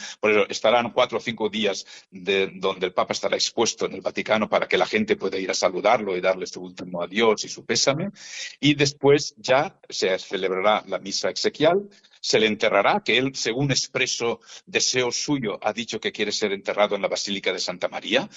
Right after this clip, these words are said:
de la Mayor, no en, de, no en el Vaticano, sino allí, porque él siempre tenía mucha devoción. Cada vez que salía de viaje o volvía, pasaba por la Basílica para saludar a la Virgen. Y además, ah, también ha dicho, ha dejado escrito que quiere solo una lápida sencilla, sin adornos,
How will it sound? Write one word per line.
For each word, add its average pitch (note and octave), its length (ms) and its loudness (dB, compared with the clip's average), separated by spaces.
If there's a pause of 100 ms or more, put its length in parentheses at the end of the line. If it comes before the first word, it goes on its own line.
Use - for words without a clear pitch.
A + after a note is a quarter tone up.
(120)
de - 120 -8
la F#2 100 2
Mayor, F#2+ 420 0
no A2 280 2
en, F#2 260 -2
de, F2 380 -2
no G#2+ 160 4
en G2+ 80 2
el G2 60 4
Vaticano, G2+ 520 0
sino F2+ 300 -4
allí, A2 340 0
porque - 200 -2
él - 40 0
siempre G2 200 -4
tenía F#2+ 260 0 (280)
mucha C#3 360 4
devoción. G#2 480 0
Cada C#3+ 220 2
vez C3 120 2
que C3+ 80 0
salía A2+ 260 0
de G#2+ 120 2
viaje G2+ 400 0
o G#2+ 100 2
volvía, A#2 400 2 (220)
pasaba A#2 380 2
por G2 140 -2
la F#2+ 80 2
Basílica G2+ 540 -2 (220)
para F#2+ 160 -4
saludar F#2 400 -2
a F#2+ 80 -8
la F#2+ 40 -10
Virgen. - 460 -6 (680)
Y D#3+ 180 2
además, D3+ 260 2
ah, F3 160 4
también C#3 240 0
ha D3 60 4
dicho, D#3 280 2
ha C#3 60 6
dejado C3+ 260 2
escrito D#3+ 480 0
que B2 140 -4
quiere D3+ 260 2
solo B2 320 4
una D3+ 220 4
lápida G#2 340 2
sencilla, A#2+ 720 -2
sin G2+ 180 -4
adornos, D#3 520 -2